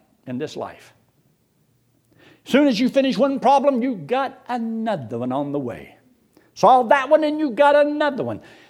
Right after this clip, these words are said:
There is no solving all of our problems as long as you're alive in this old body and this old world. So, number one, without his supply, we labor in vain. Sometimes supply comes from the friends of mammon,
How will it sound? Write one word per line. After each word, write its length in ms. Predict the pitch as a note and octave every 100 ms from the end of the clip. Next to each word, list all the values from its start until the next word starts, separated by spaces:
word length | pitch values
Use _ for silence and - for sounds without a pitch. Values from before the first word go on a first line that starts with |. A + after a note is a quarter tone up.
| -
There 180 | B3 A#3
is 240 | A#3+ A3+
no 220 | G3+ G#3
solving 400 | - A#3 A3+ G3
all 240 | G#3 B3 A3
of 80 | G#3+
our 160 | G#3
problems 500 | - B3+ G3+ F3+ F3+
as 160 | F3+ D#3
long 260 | F#3+ F#3+ F3+
as 100 | C3+
you're 120 | F3+
alive 520 | D#3 D3 E3+ D#3+ C#3
in 100 | C3+
this 200 | C#3+ C#3
old 260 | D3+ D3 A2+
body 380 | C3+ C3 B2 A#2
and 100 | A2+
this 220 | B2+ A#2
old 200 | A#2+ G#2+
world. 380 | G#2 E2 C2 - _ _ _ _ _ _ _ _ _ _
So, 500 | - D2 G2 D3 C3+ _ _ _ _ _ _ _ _ _ _ _ -
number 220 | F#3 F#3
one, 240 | F3 C#3+
without 320 | C3 C3 D3+ C3
his 200 | D3 -
supply, 440 | C3 - A#2 A#2
we 160 | G#2+ G2
labor 340 | F#2+ F#2 G2+
in 140 | G#2+
vain. 280 | F#2+ F#2+ F2
Sometimes 640 | - A#3+ B3+ A#3 A#3 A3+
supply 460 | - G#3 G3+ G3 G3
comes 340 | - F3+ F#3+
from 180 | - D#3
the 120 | D3+
friends 580 | - _ - F3+ G3 F#3+
of 140 | G#3 F3
mammon, 640 | D3 G#2+ E2 C#2 G2+